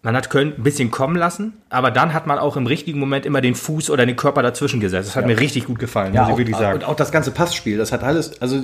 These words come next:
Speaker 2: wirklich das, das, das solide Grundspiel hat eigentlich ganz hervorragend funktioniert, muss man sagen.
Speaker 1: Eigentlich schon, ja, würde ich auch sagen. Ja, nach zehn Minuten hat man dann auch so langsam das Heft in die Hand genommen. Da hat man Viktoria Köln den Schneid so ein bisschen abgekauft in der
Speaker 2: Ich kann mir halt
Speaker 1: ersten
Speaker 2: vorstellen,
Speaker 1: Halbzeit.
Speaker 2: dass man halt auch nicht damit rechnet, dass, äh, Viktoria Köln so dramatisch anläuft. Ich meine, ist halt Aufsteiger. Gut, die stehen halt
Speaker 1: Nee,
Speaker 2: gut da.
Speaker 1: ja, letzte Saison,
Speaker 2: Und wahrscheinlich
Speaker 1: ne?
Speaker 2: hat man die, äh,
Speaker 1: Letzte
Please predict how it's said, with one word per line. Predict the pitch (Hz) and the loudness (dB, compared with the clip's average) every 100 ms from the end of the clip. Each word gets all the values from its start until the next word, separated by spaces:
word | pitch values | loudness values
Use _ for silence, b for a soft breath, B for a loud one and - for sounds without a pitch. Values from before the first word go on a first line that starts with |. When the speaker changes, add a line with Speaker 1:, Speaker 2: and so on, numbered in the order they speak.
| 131 | -2
Speaker 2:
wirklich | 156 160 | -2 -2
das, | 143 - | -2 0
das, | 123 123 | -2 0
das | 127 120 120 | 0 0 -2
solide | 135 139 180 165 | -2 -2 2 0
Grundspiel | 110 117 196 - 107 - 139 160 233 - B B B - | 2 2 2 0 -4 -4 -2 0 0 -2 B B B -2
hat | 269 | 0
eigentlich | 131 175 165 | 2 0 2
ganz | 208 | 2
hervorragend | 208 196 160 156 | 2 2 2 2
funktioniert, | 151 156 151 127 | 0 -4 0 0
muss | 95 101 | 0 -2
man | 87 | 0
sagen. | 87 87 | -2 0
Speaker 1:
Eigentlich | 120 139 131 | 0 0 0
schon, | 113 95 | -2 -2
ja, | 98 92 | -2 -4
würde | 107 107 | -4 -4
ich | 95 | -4
auch | 90 | -6
sagen. | 90 90 - B B B - | -8 -8 -14 B B B -4
Ja, | 107 | -2
nach | 104 98 | -2 0
zehn | 131 | 2
Minuten | 127 139 143 | 4 2 0
hat | 120 | -2
man | 117 | 2
dann | 117 | 2
auch | 120 | 2
so | 117 | 2
langsam | 107 113 120 | 2 4 2
das | 113 110 | 0 0
Heft | 123 120 | -2 0
in | |
die | 110 | -2
Hand | 120 147 | 0 -2
genommen. | 151 143 | -4 -2
Da | 120 | -2
hat | 113 | 0
man | 117 107 | -2 -2
Viktoria | 113 - 117 117 | -4 -2 0 2
Köln | 113 123 110 | 2 0 -2
den | |
Schneid | 110 120 113 | -2 0 0
so | 117 | -2
ein | |
bisschen | 110 120 120 | -6 -6 -6
abgekauft | 139 - 147 156 151 156 | -6 -6 -2 0 0 0
in | 147 | 0
der | |
Speaker 2:
Ich | |
kann | |
mir | 131 | 2
halt | 143 | 0
Speaker 1:
ersten | - | 0
Speaker 2:
vorstellen, | 110 139 - | 0 2 2
Speaker 1:
Halbzeit. | 135 | 2
Speaker 2:
dass | 110 | 2
man | 101 | 0
halt | 104 | 0
auch | 104 | 0
nicht | 101 | 0
damit | 101 92 | -2 -2
rechnet, | 107 113 87 | -2 -2 -2
dass, | 90 - | -4 -4
äh, | - 95 | -6 -6
Viktoria | 95 104 95 | -2 0 2
Köln | - 98 | 2 0
so | 92 92 | 0 -4
dramatisch | 92 98 98 95 - | -2 -2 0 -2 -4
anläuft. | 98 107 110 101 | -4 -2 -2 -2
Ich | |
meine, | 92 87 | -4 -2
ist | 117 | -2
halt | 104 | -2
Aufsteiger. | 80 101 131 123 | -2 -2 -2 0
Gut, | 131 156 | 0 0
die | - | 0
stehen | - 151 | 0 2
halt | 139 | 2
Speaker 1:
Nee, | 139 170 | 4 4
Speaker 2:
gut | 190 | 6
da. | 120 | 6
Speaker 1:
ja, | 123 127 | 6 6
letzte | 101 117 | 4 0
Saison, | 98 120 | 0 2
Speaker 2:
Und | |
wahrscheinlich | 127 135 135 | 2 2 2
Speaker 1:
ne? | 135 | 0
Speaker 2:
hat | 123 | 0
man | |
die, | 123 117 117 | 0 0 0
äh, | 71 | 0
Speaker 1:
Letzte | 113 113 | 0 0